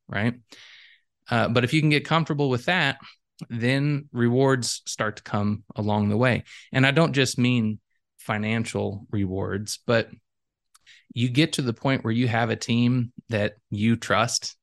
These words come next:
and you know them intimately and vice versa. And everybody starts to understand what their role is. You eventually start to build this machine that now your job is to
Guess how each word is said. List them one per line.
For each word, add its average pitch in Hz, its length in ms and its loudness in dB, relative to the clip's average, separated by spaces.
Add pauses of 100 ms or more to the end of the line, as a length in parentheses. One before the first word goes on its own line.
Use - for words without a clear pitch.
and 107 160 0
you 110 60 4
know 107 220 4
them 107 200 0
intimately 107 580 -2
and 95 120 -2
vice 101 220 -2
versa. 107 380 -2
And 95 200 -2
everybody 110 460 -2
starts - 460 -6 (480)
to - 140 -2
understand 117 560 0
what 107 180 -2
their 110 180 2
role 110 320 2
is. 123 360 -2 (460)
You 123 140 -4
eventually 143 360 0
start 139 260 0
to 120 60 -4
build 123 300 0
this 117 240 -4
machine 113 800 0 (520)
that 101 160 -2
now 131 480 2 (120)
your 123 260 0
job 120 480 2
is 104 140 -4
to 104 120 -8